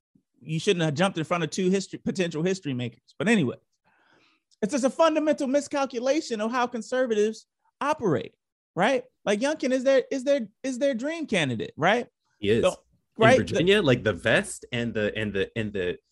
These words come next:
Speaker 2: critical race.
Speaker 1: I
Speaker 2: I mean, like, I couldn't think of literally a better Republican to run with
Speaker 1: I
Speaker 2: with the sweater
Speaker 1: remember
Speaker 2: vest.
Speaker 1: watching,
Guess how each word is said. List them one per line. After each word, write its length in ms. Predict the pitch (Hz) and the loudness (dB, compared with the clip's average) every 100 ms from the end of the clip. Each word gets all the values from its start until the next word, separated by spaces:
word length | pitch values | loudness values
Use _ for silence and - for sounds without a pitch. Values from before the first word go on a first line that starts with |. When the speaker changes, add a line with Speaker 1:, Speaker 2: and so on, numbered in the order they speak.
| _ _ | _ _
Speaker 2:
critical 340 | - 175 - | -4 -4 -2
race. 160 | 107 120 | 0 2
Speaker 1:
I 100 | 220 220 | 2 0
Speaker 2:
I 40 | |
mean, 160 | 180 180 | -2 0
like, 180 | 160 151 | 0 -2
I 140 | 202 254 | -4 -4
couldn't 360 | - 175 170 | 0 -2 0
think 220 | 180 180 - | -4 -4 -2
of 200 | 147 139 | 0 0
literally 680 | 110 113 156 180 180 180 - | 0 0 2 2 0 -2 -2
a 120 | 151 | -4
better 340 | 123 123 147 156 | -2 -2 -2 -2
Republican 680 | 160 - 160 165 - 170 - - | -6 -6 -6 -8 -4 -6 -4 0
to 200 | 254 240 | 0 0
run 280 | 117 80 - _ _ | -4 -6 -14 _ _
with 140 | 151 170 | 0 2
Speaker 1:
I 160 | 156 208 | 4 4
Speaker 2:
with 180 | 240 | 4
the 40 | 208 | 4
sweater 460 | 196 196 185 175 170 | 2 2 4 4 2
Speaker 1:
remember 40 | |
Speaker 2:
vest. 320 | 92 85 - _ | 0 -6 -14 _
Speaker 1:
watching, 920 | - 127 147 170 175 170 165 156 156 | -8 2 4 4 2 -4 -2 -4 -6